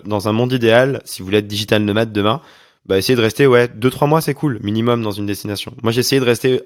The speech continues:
un an entre mes voyages, entre chaque, euh, desti. Par exemple, j'ai passé un an à Prague, plus ou moins, enfin, huit, six, six, sept, huit mois à peu près. Euh, ouais, huit, neuf mois. Euh, Budapest, à peu près pareil, huit, neuf mois.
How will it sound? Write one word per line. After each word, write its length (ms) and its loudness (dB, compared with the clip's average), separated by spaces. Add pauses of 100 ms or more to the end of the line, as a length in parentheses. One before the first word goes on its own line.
un 180 0
an 200 0
entre 200 -6
mes 100 -2
voyages, 340 0
entre 260 -12
chaque, 320 -6
euh, 80 -6
desti. 340 -10 (400)
Par 120 -4
exemple, 80 -4
j'ai 60 -12
passé 300 -6
un 160 -2
an 80 0
à 100 0
Prague, 300 -4
plus 200 -16
ou 20 -12
moins, 160 -10
enfin, 400 -14
huit, 200 -12
six, 320 -12
six, 200 -8
sept, 240 -8
huit 140 -12
mois 180 -4
à 20 -6
peu 120 -18
près. 260 -4 (560)
Euh, 260 -10
ouais, 140 -6
huit, 160 -6
neuf 180 -4
mois. 260 -2 (300)
Euh, 220 -4
Budapest, 540 -2
à 40 0
peu 120 -6
près 120 -10
pareil, 400 0
huit, 180 -6
neuf 220 -8
mois. 240 0